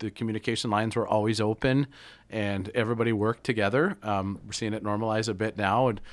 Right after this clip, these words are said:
hundred one licenses in Alberta, which is, uh, an exorbitant number compared to the other provinces. You know, Alberta is, you know, cannabis central in Canada right now. Um, other provinces, you know, will, probably will catch up eventually, but it's normalized,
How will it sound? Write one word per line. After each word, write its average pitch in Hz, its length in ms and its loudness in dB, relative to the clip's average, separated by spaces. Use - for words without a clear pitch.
hundred 120 320 0
one 107 240 0
licenses 117 540 -2
in 123 80 -2
Alberta, 107 420 0
which 110 240 -4
is, 107 180 -6
uh, 98 260 -4
an 131 360 -4
exorbitant 127 460 4
number 117 220 2
compared 113 400 -2
to 120 100 0
the 110 100 -2
other 104 200 0
provinces. 120 760 -2
You 104 60 -4
know, 101 120 -4
Alberta 104 380 0
is, 107 480 0
you 98 140 -4
know, 104 240 -4
cannabis 107 460 -2
central 110 400 -2
in 95 80 -6
Canada 110 400 -4
right 98 180 -2
now. 85 280 -6
Um, 90 500 -2
other 98 160 -4
provinces, 101 580 -2
you 107 60 -2
know, 95 80 -2
will, 101 300 -2
probably 107 340 0
will 104 120 -2
catch 104 280 -2
up 104 140 -4
eventually, 107 340 -4
but 113 220 -2
it's 147 220 0
normalized, 165 640 4